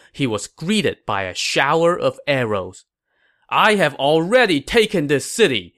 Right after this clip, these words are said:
Surrender now!" a man shouted from atop the wall. This was the Shu general Wei Yan,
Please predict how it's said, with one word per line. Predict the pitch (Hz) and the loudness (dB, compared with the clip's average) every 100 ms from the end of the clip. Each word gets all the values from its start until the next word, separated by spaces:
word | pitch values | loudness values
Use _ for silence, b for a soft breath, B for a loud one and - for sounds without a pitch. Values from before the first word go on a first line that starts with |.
| _ | _
Surrender | - - 165 160 247 214 139 101 90 | -6 -2 0 2 4 4 2 -2 -4
now!" | 139 196 165 98 92 _ _ _ - | 0 2 2 0 -4 _ _ _ -8
a | 117 | -4
man | 117 131 107 | -2 -2 -2
shouted | 101 - 196 151 110 98 | -4 0 2 2 0 -6
from | - 107 | -8 -10
atop | 101 - 131 101 | -10 -4 -2 -2
the | - | -6
wall. | 113 143 139 95 101 _ _ _ _ _ | -4 0 0 -2 -12 _ _ _ _ _
This | 202 139 131 - | 2 4 2 -2
was | 117 | -4
the | - | -4
Shu | 107 - 107 101 | -6 -6 -8 -4
general | - 170 135 104 95 | -2 0 -2 -4 0
Wei | 147 156 | 0 0
Yan, | 104 101 131 | 0 -2 -2